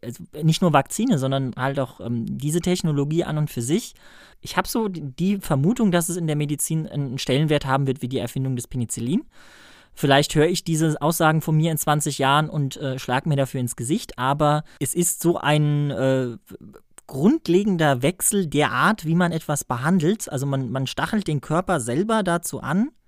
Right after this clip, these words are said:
ne? Gibt ihm einen Baustein und der kann dann etwas tun, ähm, was er vorher nicht konnte, ne?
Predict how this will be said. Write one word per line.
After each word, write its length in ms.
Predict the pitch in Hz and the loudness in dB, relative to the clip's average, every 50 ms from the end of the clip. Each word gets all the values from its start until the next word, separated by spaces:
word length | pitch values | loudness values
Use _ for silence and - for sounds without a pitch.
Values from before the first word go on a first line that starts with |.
| _ _ - | _ _ -6
ne? 280 | - 131 156 190 247 - - _ _ _ _ | -4 -2 0 0 -2 -4 -8 _ _ _ _
Gibt 200 | - 180 185 - | -2 0 0 0
ihm 100 | 202 180 | -2 -2
einen 220 | 147 135 139 127 117 | 0 0 0 0 0
Baustein 720 | 107 107 165 240 311 - - - - 165 160 180 202 214 233 | 2 2 2 2 0 -2 -4 -2 0 0 2 2 0 0 -2
und 220 | 220 165 - - | -2 -4 -4 -4
der 100 | 160 147 | -6 -4
kann 180 | - 180 190 190 | -2 -2 0 0
dann 120 | 190 196 | 0 0
etwas 300 | - 160 - 160 160 - | -2 -4 -4 -4 -6 -6
tun, 340 | - - 190 208 226 269 285 - _ - - - - - - - - - - - - | -4 -2 0 2 2 0 -2 -6 _ -20 -20 -20 -20 -20 -20 -20 -20 -20 -16 -6 -2
ähm, 180 | 143 147 147 | 0 2 4
was 140 | 143 143 - | 4 2 2
er 80 | 160 147 | 2 0
vorher 320 | - - 175 165 165 160 | 0 0 2 2 4 4
nicht 180 | 156 156 - - | 2 0 -2 -4
konnte, 480 | - - 196 262 302 - - 147 190 | -4 -2 -2 -2 -2 -2 -2 0 0
ne? 320 | 240 185 120 143 208 302 | 2 0 0 0 -2 -2